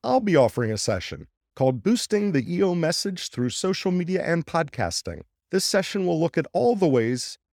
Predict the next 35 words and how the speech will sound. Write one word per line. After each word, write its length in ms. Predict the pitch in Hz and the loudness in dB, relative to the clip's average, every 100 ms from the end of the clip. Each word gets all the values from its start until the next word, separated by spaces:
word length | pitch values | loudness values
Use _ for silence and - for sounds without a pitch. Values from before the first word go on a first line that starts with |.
| _ | _
an 120 | 147 151 | 0 0
employee-owned 720 | 143 185 190 185 185 190 - | 2 0 0 2 0 -2 -2
company 500 | 175 151 160 160 - _ | -2 -2 -2 -4 -6 _
and 320 | 214 254 285 | -2 0 0
employee 460 | 233 233 220 226 226 | 0 -2 0 2 2
owners 320 | 220 220 196 | 2 0 0
themselves 720 | 196 180 - 214 113 110 - _ _ _ - | -2 -2 -2 -2 -2 -4 -12 _ _ _ -4
can 160 | 156 | 0
use 160 | 156 - | 0 0
social 400 | - 208 - 208 | 0 0 0 0
media, 400 | 202 147 98 - _ _ _ | 0 0 -4 -8 _ _ _
from 220 | - 117 | -2 -2
hiring 560 | - 196 202 214 214 208 - | 0 0 2 0 0 -2 -4
to 100 | 107 | 0
marketing 560 | 120 190 185 175 180 | 2 2 0 0 0
and 100 | 131 | 2
advertising 760 | 143 175 190 185 185 170 185 180 | 0 0 -2 0 0 -2 -6 -6
to 180 | - 123 | -4 -4
internal 500 | 127 - 226 220 196 | -4 -2 0 0 0
communications. 960 | - 127 113 - 95 - 76 - - _ _ _ | 0 0 0 -4 -4 -6 -12 -14 -18 _ _ _
Employee 460 | 151 151 214 262 220 | -2 0 0 2 2
ownership 400 | 196 - 196 - | 0 -2 -4 -2
is 100 | 120 | -2
a 80 | 120 | 0
major 420 | 131 185 180 190 | 2 0 -2 -4
talking 400 | - 185 156 135 | -4 -4 -4 -4
point 300 | - 110 - | -4 -6 -4
that 80 | 123 | -4
is 160 | 117 - | -4 -4
often 560 | 180 - 185 180 156 - | -6 -2 -4 -4 -6 -6
overlooked 540 | 151 160 165 - - | -2 -2 -2 -6 -2
by 140 | 110 | -2
E 200 | 113 131 | 0 0
O 80 | 131 | 0
companies. 640 | - 147 127 98 82 - | 0 -4 -2 -6 -8 -12